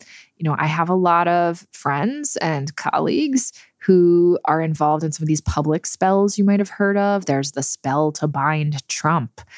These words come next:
that happens every, uh, new moon, I believe it is. And right now there's a spell to hex Kavanaugh that's getting a lot of attention in the press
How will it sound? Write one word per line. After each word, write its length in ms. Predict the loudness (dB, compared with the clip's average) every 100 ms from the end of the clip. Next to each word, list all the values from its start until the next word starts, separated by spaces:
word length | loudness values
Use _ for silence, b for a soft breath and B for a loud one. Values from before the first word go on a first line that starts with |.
| B
that 100 | -6
happens 600 | -4 -6 -8 -8 -6 -8 -10 -4
every, 720 | -2 2 2 4 2 0 -2 -4
uh, 220 | -6 -4
new 320 | 0 2 4 2
moon, 640 | 2 2 2 -2 -6 -8 -10
I 60 |
believe 340 | -4 -2 -2 -4
it 80 |
is. 320 | -8 -6 -8 -10 B B B -4
And 340 | -2 -2 -2
right 160 | -4 -2
now 140 | 0
there's 200 | 0 0
a 260 | -2 -4 -6
spell 340 | -8 -4 -4
to 100 | -4
hex 480 | -6 -6 -6 -8 -10
Kavanaugh 720 | -4 0 0 0 0 0 -2
that's 260 | -4 -6 -6
getting 260 | -8 -8 -6
a 140 | -6
lot 400 | -2 0 2 0
of 120 | -2
attention 500 | -4 -2 -4 -2 -2
in 100 | 0
the 100 | 0
press 640 | 0 0 2 0 -6 -10